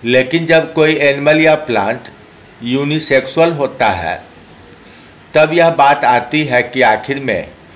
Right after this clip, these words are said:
कोई एक मेल और कोई दूसरा फीमेल कैसे उत्पन्न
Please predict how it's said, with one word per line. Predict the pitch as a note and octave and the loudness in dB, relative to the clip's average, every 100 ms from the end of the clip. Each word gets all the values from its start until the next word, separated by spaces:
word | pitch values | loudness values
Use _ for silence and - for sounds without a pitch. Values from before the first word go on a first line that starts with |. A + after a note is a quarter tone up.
| - - - | -20 -16 -2
कोई | C3+ C#3 | 2 2
एक | C#3+ C#3 C3+ | 2 0 -2
मेल | A#2+ B2+ C#3+ B2 - - - - - - - | -4 0 0 -2 -10 -20 -20 -20 -20 -20 -6
और | B2 B2+ | -2 -2
कोई | B2+ B2+ B2+ | 0 0 0
दूसरा | G#2+ B2 - C3+ | -2 -6 0 0
फीमेल | C3 - A#2+ A#2 A#2 F#2 - - - - - - | 0 -2 -6 0 0 -2 -8 -20 -20 -20 -10 0
कैसे | B2 B2 D3 | 0 0 -2
उत्पन्न | C3 G#2+ - B2 C3+ | -4 -4 -4 -2 -2